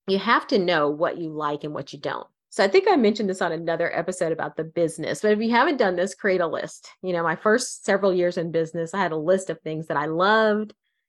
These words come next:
things I liked, things that I call meh, which was, "Eh, you know, I can take it or leave it. I don't have a strong opinion one way or the other," and things that I really didn't like.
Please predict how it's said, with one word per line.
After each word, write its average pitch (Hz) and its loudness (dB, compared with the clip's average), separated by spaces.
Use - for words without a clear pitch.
things 170 -4
I 147 -2
liked, 185 0
things 202 2
that 160 -2
I 170 2
call 160 -6
meh, 170 0
which 160 -8
was, 160 -4
"Eh, 415 4
you 254 -4
know, 220 -4
I 214 0
can 202 -6
take 208 2
it 180 0
or 165 4
leave 165 0
it. 151 -2
I 196 0
don't 185 0
have 165 0
a 165 -4
strong 165 0
opinion 160 -2
one 156 -4
way - -2
or - -4
the 208 2
other," 170 2
and 208 2
things 208 4
that 196 0
I 175 0
really 170 -2
didn't 147 -6
like. - -10